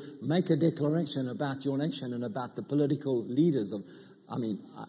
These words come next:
I, I didn't know what I was gonna say. I was, it was coming out by the Spirit. It was recorded, and this is what it was recorded. Well,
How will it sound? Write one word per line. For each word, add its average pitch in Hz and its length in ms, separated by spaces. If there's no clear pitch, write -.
I, - 240
I 120 40
didn't 113 220
know 117 140
what 110 180
I 113 60
was 107 160
gonna 107 220
say. 113 200
I 107 60
was, 98 340
it - 140
was 104 100
coming 113 320
out 101 200
by 104 100
the 92 100
Spirit. 127 400
It 92 140
was 95 180
recorded, 98 500
and 101 140
this 113 160
is 117 120
what - 160
it 214 120
was 127 200
recorded. 143 400
Well, 101 380